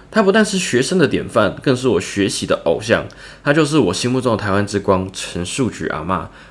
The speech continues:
然后，诶，这个其实破题法用得不错，就是他第一个就选定了，诶，陈树菊阿嬷要是他的这个，呃，心目中的台湾之光，要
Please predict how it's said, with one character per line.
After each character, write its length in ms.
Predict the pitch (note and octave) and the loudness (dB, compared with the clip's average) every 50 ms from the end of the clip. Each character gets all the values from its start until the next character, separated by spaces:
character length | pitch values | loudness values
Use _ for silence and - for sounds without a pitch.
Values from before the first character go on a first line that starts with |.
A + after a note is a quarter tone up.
| - - | -14 -8
然 140 | - - G#2+ | -4 -2 2
后， 140 | A#2+ A#2 E2+ | 2 2 4
诶， 180 | - D3+ F3 F3 | 4 2 0 0
这 140 | F#3 F3+ F3+ | -2 -4 0
个 240 | C#3+ A2+ G2 F2+ | 2 4 4 4
其 160 | E2+ - F#2+ G2+ | 2 0 -4 -4
实 240 | G#2+ F#2+ F#2+ G2 | 0 2 2 2
破 240 | G2 - - F3 C#3 | 0 2 2 0 2
题 180 | - - F#2+ G2 | 2 0 -2 -2
法 180 | G2 F#2+ D#2 - | -2 -2 -2 0
用 120 | G#2+ G2+ | 0 0
得 60 | F#2 | 0
不 100 | F2 - | -2 -4
错， 360 | G2+ - - B2 G#2 - - - - - - - - | -8 -4 0 0 0 0 0 -6 -14 -20 -20 -16 -4
就 80 | - A2+ | -2 0
是 60 | A#2 | 2
他 100 | A#2 A2+ | 2 0
第 300 | G#2+ - A#2 A#2 A#2 A#2 | 0 0 0 2 2 2
一 40 | A2 | 4
个 140 | G#2+ G2+ F#2 | 4 6 6
就 80 | G#2 | 6
选 240 | G#2 - - F2 E2 | 4 2 -2 -4 -4
定 140 | E2+ G#2 G#2+ | -2 0 0
了， 100 | G2 F2 | 0 0
诶， 120 | C#2 F#2+ G2+ | -2 -4 -4
陈 160 | - - G2+ | -2 -2 -2
树 60 | A2+ | 0
菊 80 | A2 G#2+ | 0 0
阿 140 | - - F2+ | 0 2 0
嬷 160 | F#2 F#2+ F#2+ | 0 2 2
要 120 | G2 G2 | 2 2
是 200 | G2 F#2+ - G2+ | 2 0 -2 -6
他 260 | F#2+ - - F#2+ F2+ F#2 | -6 -4 -4 -2 -2 2
的 300 | F2+ F#2 F2+ E2+ E2 E2 | 2 2 2 2 2 0
这 120 | - G2 | -2 -2
个， 320 | - - F2+ E2 D#2+ D#2+ - - - - - - - - | 0 2 2 2 2 0 -2 -8 -16 -20 -20 -20 -20 -10
呃， 200 | - - E2 E2 | -4 -2 0 0
心 160 | E2 - - G#2+ | 0 0 0 0
目 120 | A2+ A2+ | 0 0
中 160 | G2+ G#2 G2+ | 2 2 0
的 60 | F#2+ | 0
台 120 | F2 - F2 | -2 -2 -2
湾 160 | D#2+ F2 F#2 | -2 0 0
之 140 | F2+ F#2 G2 | 0 0 0
光， 240 | F#2 F#2 F2+ F2 F2+ | 2 2 2 2 2
要 180 | F2+ G2 G2 | 2 0 0